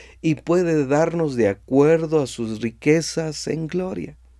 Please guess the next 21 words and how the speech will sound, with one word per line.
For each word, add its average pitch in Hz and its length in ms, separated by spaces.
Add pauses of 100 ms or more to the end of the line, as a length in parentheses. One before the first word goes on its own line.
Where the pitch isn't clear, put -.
(680)
No 220 240
debemos 220 460
tener 160 320
pena 226 320
en 104 120
pedir. - 420 (720)
Si 214 300
Él 262 160
no 262 100
negó 220 380
a 208 80
su - 180
propio 180 400
Hijo, 165 360
sino 120 320
que 117 80
lo 113 160
entregó 120 400
por 160 200
todos 147 360
nosotros, 104 580